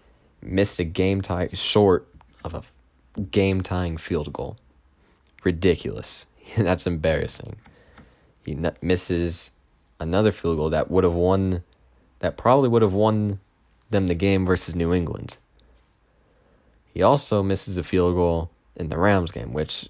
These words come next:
you know, it wasn't important, but it's an, it's for him, you know,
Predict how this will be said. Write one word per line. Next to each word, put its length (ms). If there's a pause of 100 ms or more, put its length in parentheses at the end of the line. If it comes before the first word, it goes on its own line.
you 120
know, 140
it 60
wasn't 300
important, 500 (1300)
but 160
it's 180
an, 160 (340)
it's 340 (160)
for 320
him, 360
you 80
know, 300